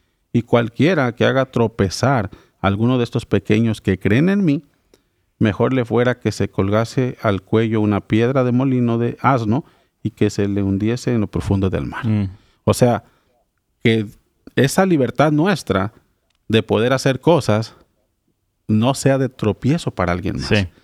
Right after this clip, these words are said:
Speaker 1: Ento-, ahí entra la prudencia de que, híjole, o sea, yo, tal vez yo esté bien, pero ¿qué tal si alguien me ve?
Speaker 2: Sí.
Speaker 1: ¿Qué tal si alguien se entera? ¿Qué tal si alguien más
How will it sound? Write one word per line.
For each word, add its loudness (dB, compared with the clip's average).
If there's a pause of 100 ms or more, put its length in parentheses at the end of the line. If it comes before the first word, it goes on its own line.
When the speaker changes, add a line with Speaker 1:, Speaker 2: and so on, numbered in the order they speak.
(220)
Speaker 1:
Ento-, 2
ahí 2
entra 0
la 0
prudencia 0
de -2
que, -2 (760)
híjole, -2
o -2
sea, 2
yo, -2 (420)
tal 4
vez 0
yo 2
esté 2
bien, 0 (420)
pero 2 (220)
¿qué 0
tal 0
si -2
alguien 0
me 2
ve? 0 (100)
Speaker 2:
Sí. 0
Speaker 1:
¿Qué 4
tal 0
si -2
alguien 0
se -4
entera? -2
¿Qué -4
tal 0
si 0
alguien 0
más -2